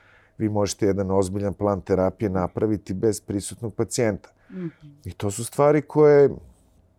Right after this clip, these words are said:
Speaker 1: su postale nezamenljive. Dakle, to se bez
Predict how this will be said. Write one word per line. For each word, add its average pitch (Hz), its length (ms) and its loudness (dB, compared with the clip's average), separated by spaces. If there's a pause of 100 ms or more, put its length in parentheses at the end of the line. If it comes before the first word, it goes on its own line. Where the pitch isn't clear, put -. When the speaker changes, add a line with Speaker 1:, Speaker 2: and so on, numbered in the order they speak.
(540)
Speaker 1:
su - 160 -16
postale 131 420 -2
nezamenljive. 123 760 0
Dakle, 80 280 -8
to 98 160 -2
se 101 160 -4
bez 95 380 2